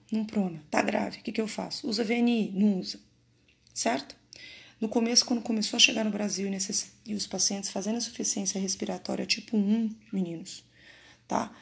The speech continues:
Foi uma... um momento muito tenso, muito difícil, de muito medo, né? Mas que já passou essa fase. Agora a fase é outra, que adiante eu vou comentar com os senhores. O que que se resolveram, pessoal?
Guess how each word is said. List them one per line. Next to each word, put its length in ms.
Foi 380
uma... 960
um 100
momento 380
muito 220
tenso, 440
muito 160
difícil, 640
de 60
muito 320
medo, 680
né? 320
Mas 220
que 100
já 140
passou 540
essa 220
fase. 540
Agora 280
a 40
fase 280
é 80
outra, 400
que 100
adiante 440
eu 40
vou 80
comentar 380
com 80
os 100
senhores. 480
O 60
que 140
que 60
se 100
resolveram, 480
pessoal? 460